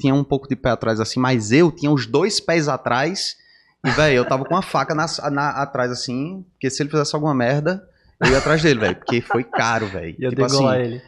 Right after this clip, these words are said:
Speaker 1: véi, Gabi, ele é muito bom, mas ele não é barato. E ele não
Speaker 2: <laughs>
Speaker 1: deve ser barato, véi. É, tipo, ele tem que ser caro mesmo.
Speaker 2: Tu pode falar quanto tu pagou, não? Ou tu acha que
Speaker 1: Véi, eu pa-, a gente pagou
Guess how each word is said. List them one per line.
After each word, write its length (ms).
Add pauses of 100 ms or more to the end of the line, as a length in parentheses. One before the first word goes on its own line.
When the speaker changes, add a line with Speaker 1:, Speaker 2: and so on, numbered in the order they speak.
(120)
Speaker 1:
véi, 160
Gabi, 340
ele 120
é 40
muito 260
bom, 340
mas 200
ele 100
não 140
é 60
barato. 520
E 80
ele 120
não 120
Speaker 2:
<laughs> 0
Speaker 1:
deve 200
ser 80
barato, 340
véi. 240 (220)
É, 80
tipo, 200
ele 120
tem 120
que 60
ser 120
caro 220
mesmo. 180
Speaker 2:
Tu 60
pode 200
falar 240
quanto 200
tu 60
pagou, 240
não? 240 (460)
Ou 80
tu 120
acha 160
que 380
Speaker 1:
Véi, 240
eu 80
pa-, 160
a 100
gente 220
pagou 840